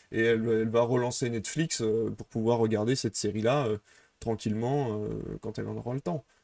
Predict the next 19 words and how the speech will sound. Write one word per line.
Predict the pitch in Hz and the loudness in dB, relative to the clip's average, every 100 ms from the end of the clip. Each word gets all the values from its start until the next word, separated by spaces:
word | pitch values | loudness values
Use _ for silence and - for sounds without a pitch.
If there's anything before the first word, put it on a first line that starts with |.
| _ - | _ -10
Donc, | 107 107 | -8 -6
euh, | |
c'est | 104 113 | -4 -4
vrai | 143 | -4
que | - - - | -8 -16 -14
je, | - | -4
je, | 110 | -2
ça | 120 - | 4 4
va | 135 | 4
attirer, | 175 - 135 170 | 2 2 2 2
je | 160 | 2
pense, | 117 160 123 | 2 0 0
un | |
nouveau | 120 131 151 | 0 2 2
public | 135 113 139 - - _ - | 2 0 -4 -6 -14 _ -10
vers, | 117 131 135 | 4 4 6
vers | 107 113 | 4 4
la | 110 | 2
plateforme. | 104 113 - 101 | 2 0 -2 -8